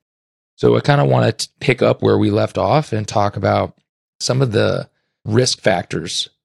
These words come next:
for burnout in this profession and in general. And if you're listening to this and this resonates with you and has resonated with you for months or even years at your job, then it might be time to reevaluate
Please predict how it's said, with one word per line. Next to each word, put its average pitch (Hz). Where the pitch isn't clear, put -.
for -
burnout 95
in 117
this 135
profession 120
and 104
in 101
general. 117
And 110
if 113
you're 175
listening 120
to 104
this 104
and 104
this 107
resonates 101
with 98
you 101
and 98
has 98
resonated 113
with 113
you 110
for 92
months 92
or 87
even 90
years 92
at 113
your 120
job, 139
then 123
it 127
might 123
be 113
time 110
to 98
reevaluate 101